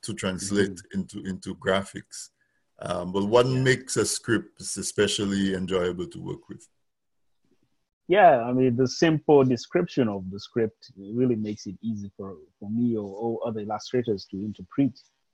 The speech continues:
Speaker 1: Mm-hmm.
Speaker 2: Uh, you know, describing certain landmarks in the scene that you need, that I can take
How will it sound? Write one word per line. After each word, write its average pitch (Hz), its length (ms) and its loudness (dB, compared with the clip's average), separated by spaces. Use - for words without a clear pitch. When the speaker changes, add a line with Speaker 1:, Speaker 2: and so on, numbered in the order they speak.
Speaker 1:
Mm-hmm. 101 160 -4
Speaker 2:
Uh, 104 400 -4
you 131 100 2
know, 123 100 2
describing 120 1000 6
certain 139 420 4
landmarks 131 680 6
in 113 160 2
the 104 220 2
scene 123 600 6
that 98 220 -6
you 110 100 -2
need, 113 100 0
that 107 160 -2
I 104 80 -4
can 98 280 -10
take 113 180 -2